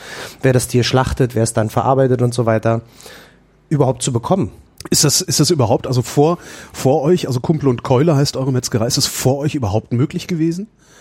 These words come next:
Speaker 2: Also ich, es gibt ja so Metzger, die sind dann so, äh, bei mir um die Ecke oben in Tempelhof,
Speaker 1: Mhm.
Speaker 2: äh, äh, Sch-, Erzeugergemeinschaft Schwäbisch Hall
Speaker 1: Genau.
Speaker 2: zum Beispiel, aber das ist nicht das, was ihr macht, oder?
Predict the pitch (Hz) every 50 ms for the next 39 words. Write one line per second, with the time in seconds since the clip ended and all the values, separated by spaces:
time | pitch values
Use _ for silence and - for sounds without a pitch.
0 | - - - - - - - 127 156 139 120 - 147 - - 143 - 156 123 139
1 | 110 117 - - - 143 135 127 139 147 139 131 139 135 131 131 120 110 117 123
2 | 127 127 123 123 123 117 123 120 123 143 151 147 147 120 139 - 156 143 139 123
3 | 123 113 110 127 147 - 143 127 131 135 131 - 156 143 123 110 - 120 117 117
4 | 110 - - - - - - - 113 - 135 123 - - - - - 123 - 131
5 | 127 127 131 127 123 123 127 - 131 - - - 123 117 113 - - 110 110 139
6 | 156 156 - - - - - - - 151 135 - 135 131 135 143 - - 151 143
7 | 139 - - 123 120 120 113 113 - 117 107 - 92 - - 117 - 156 131 156
8 | 135 - 160 - - 139 - - 175 156 117 90 - - 82 82 120 170 196